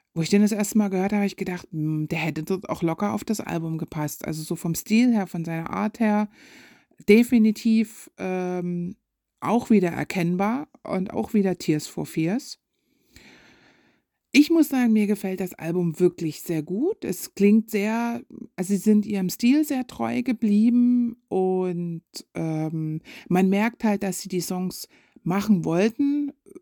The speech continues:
weil sie sie machen wollten und nicht, weil irgendeiner gesagt hat, „Ihr müsst“, und, ne? Und ich finde, das ist schon viel wert, weil, ähm, man kann sicherlich jede Band, äh, mit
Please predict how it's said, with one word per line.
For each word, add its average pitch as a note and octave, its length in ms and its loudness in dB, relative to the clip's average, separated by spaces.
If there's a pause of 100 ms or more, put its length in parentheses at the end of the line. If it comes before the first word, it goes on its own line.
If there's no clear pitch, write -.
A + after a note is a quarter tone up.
(300)
weil F3 260 2
sie G3+ 100 6
sie F#3+ 120 0
machen D#3+ 280 -4
wollten G#3 400 -4
und F3+ 160 0
nicht, G#3+ 220 2
weil F3+ 120 -4
irgendeiner F3 520 0
gesagt D#3 380 -8
hat, F#3 160 -4
„Ihr D#3+ 100 -2
müsst“, G3+ 540 0
und, D#3+ 440 -6 (560)
ne? A3+ 300 0 (440)
Und F#3+ 140 2
ich F3+ 120 -6
finde, G#3+ 220 6
das F#3+ 180 -2
ist G3+ 120 -2
schon E3 200 -6
viel E3+ 260 2
wert, F3 360 -4
weil, D3+ 540 -4
ähm, D#3+ 540 -4 (1300)
man F3+ 240 0
kann G#3 500 2 (140)
sicherlich G3+ 500 -2
jede G#3 260 4
Band, G#3+ 540 -2 (120)
äh, F#3 320 -2
mit F3 240 -4